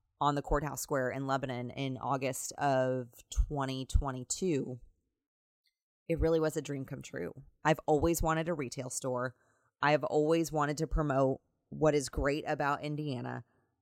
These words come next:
and having the opportunity to do that in a different way was very, very exciting, 'cause Indiana Gifts has been online since twenty twenty.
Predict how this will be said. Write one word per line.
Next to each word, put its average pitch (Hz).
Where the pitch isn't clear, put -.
and 151
having 151
the 147
opportunity 143
to 147
do 143
that 131
in 147
a 135
different 131
way 139
was 135
very, 127
very 120
exciting, -
'cause 147
Indiana 294
Gifts 165
has 165
been 156
online 143
since 139
twenty 127
twenty. -